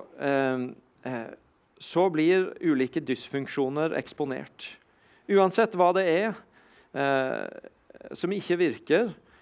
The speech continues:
så blir det synlig akkurat nå. Dette er en tid for oss til å komme foran Gud og la han vise oss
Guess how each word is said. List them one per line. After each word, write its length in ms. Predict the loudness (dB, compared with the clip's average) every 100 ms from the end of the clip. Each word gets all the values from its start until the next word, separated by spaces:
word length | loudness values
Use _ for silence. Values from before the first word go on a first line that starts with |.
| _ -4
så 180 | -2
blir 220 | 2 2 2
det 140 | 0
synlig 400 | -2 -6 -2 0 0
akkurat 420 | -2 -4 -4 -6
nå. 120 | -12 -12 -20 _ _ _ 2
Dette 320 | 2 4 2
er 160 | 2
en 80 | 0
tid 300 | -4 -6 -6
for 160 | -2 -2
oss 220 | -2 -4
til 100 | -12
å 40 | -6
komme 200 | -6 -4
foran 340 | -2 -2 -2
Gud 260 | -4 -4 -2
og 80 | -2
la 80 | -2 -2
han 180 | -4 -2
vise 320 | -8 -8 -4 -4
oss 300 | -4 -8